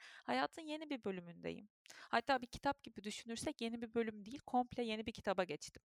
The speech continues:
Dolayısıyla eskisinden olan, tutmaya ihtiyacım olan şeyleri tutacağım. Tabii ki tutacağım ama onları bu yeni kitaba adapte etmem gerekiyor. İkinci kitabın ana konusu ilk kitapla bir olamaz. İlk kitaptan tutmak istediklerimin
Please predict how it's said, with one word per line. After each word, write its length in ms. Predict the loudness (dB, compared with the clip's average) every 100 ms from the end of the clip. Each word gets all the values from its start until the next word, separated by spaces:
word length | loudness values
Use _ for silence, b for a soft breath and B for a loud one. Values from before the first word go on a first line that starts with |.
| _ _ _ _ -2
Dolayısıyla 640 | 2 4 4 0 -2 -2 -2 _ -10 -2
eskisinden 480 | -2 -2 -6 -2 0
olan, 340 | 0 0 -4 _ -16
tutmaya 340 | -6 0 0
ihtiyacım 580 | 0 -6 2 4 4 0
olan 180 | -2 -2
şeyleri 380 | -2 -2 -2
tutacağım. 560 | -4 -8 -12 -4 -2 -4 -10 B B B B
Tabii 220 | 2 2
ki 80 | -10
tutacağım 380 | -12 -4 0 0
ama 300 | 2 2 0 B B
onları 400 | 0 0 0 -4
bu 60 | -2
yeni 260 | 0 -2 -2
kitaba 420 | -4 -2 4 4
adapte 420 | 4 2 2 0
etmem 380 | 0 0 -6 -4
gerekiyor. 520 | -6 -8 -10 -12 -14 -16 _ _ _ _ -20 -20 _
İkinci 320 | -10 -6 -6
kitabın 360 | -4 -4 -4 -4 -8
ana 220 | -6 -4
konusu 520 | -4 -8 -10 -8 -8 -6
ilk 200 | -8 -8
kitapla 460 | -4 -4 0 -2
bir 160 | -2 -4 -2
olamaz. 560 | 0 0 -2 -12 -14 -18 B B
İlk 140 | -8 -6
kitaptan 480 | -4 -2 0 0 -2
tutmak 380 | -2 -2 -4
istediklerimin 680 | -4 -6 -6 -6 -4 -4 -6